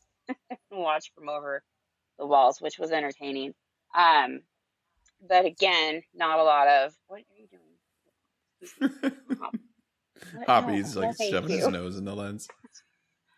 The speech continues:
Speaker 1: Um, we go back to Starfire. Woohoo, we're excited. The tickets go to the Ray Foundation. Advertisements even less than it had become at the end of Tacoma.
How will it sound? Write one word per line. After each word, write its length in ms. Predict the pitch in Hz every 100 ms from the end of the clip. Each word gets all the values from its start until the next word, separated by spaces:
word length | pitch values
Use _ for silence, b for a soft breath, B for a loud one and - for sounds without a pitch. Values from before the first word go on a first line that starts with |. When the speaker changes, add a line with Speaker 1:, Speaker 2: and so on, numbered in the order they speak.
| _ _ -
Speaker 1:
Um, 520 | 208 208 185 165 160 - _ _ _ -
we 140 | 208
go 160 | 240 247
back 240 | 220 214
to 120 | -
Starfire. 920 | 185 - 294 302 - 202 170 175 196 269 - _ _ _ _ _ _ _
Woohoo, 440 | 285 415 415 440 392
we're 140 | 285
excited. 540 | 240 - 185 185 196 190
The 120 | 190
tickets 440 | - 202 208 196
go 140 | - 190
to 80 | 190
the 80 |
Ray 200 | 190 185
Foundation. 800 | 180 185 175 165 160 175 170 170 175 _ _ _
Advertisements 800 | 170 175 180 175 170 175 160 - _ _ _
even 260 | 170 165 160
less 200 | 156 -
than 100 | 160
it 140 | 156
had 160 | 156 156
become 300 | 147 - 156
at 80 | 254
the 120 | 147
end 160 | 147
of 60 | 143
Tacoma. 560 | - _ 208 202 190